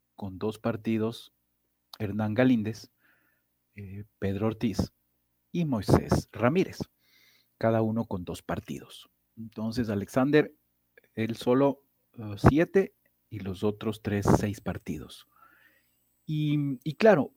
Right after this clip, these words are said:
lo primero que se, entre las cosas que se ha criticado a, a Alfaro es el tema de, de la, del cambio de equipo, de la variación, de que no repite un equipo,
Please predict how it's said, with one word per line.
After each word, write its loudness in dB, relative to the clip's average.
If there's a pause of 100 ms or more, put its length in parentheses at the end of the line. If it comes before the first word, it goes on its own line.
(160)
lo 0
primero 6
que 2
se, 2
entre -2
las 0
cosas -2
que -2
se 0
ha 0
criticado 4
a, -2
a -10 (640)
Alfaro 0 (280)
es -10
el -6
tema -2
de, -10 (140)
de -12
la, -8
del -8
cambio 0
de -2
equipo, -4 (560)
de -8
la -4
variación, 2
de -4
que -8
no -2
repite -2
un -4
equipo, -4